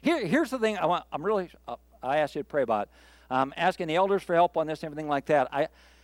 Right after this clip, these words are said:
I don't think the church is all about programs, but I want us to have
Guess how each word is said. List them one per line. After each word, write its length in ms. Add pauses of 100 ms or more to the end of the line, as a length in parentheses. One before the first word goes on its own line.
(340)
I 100
don't 260
think 180
the 80
church 300
is 100
all 140
about 260
programs, 600 (160)
but 160
I 80
want 320
us 140
to 100
have 480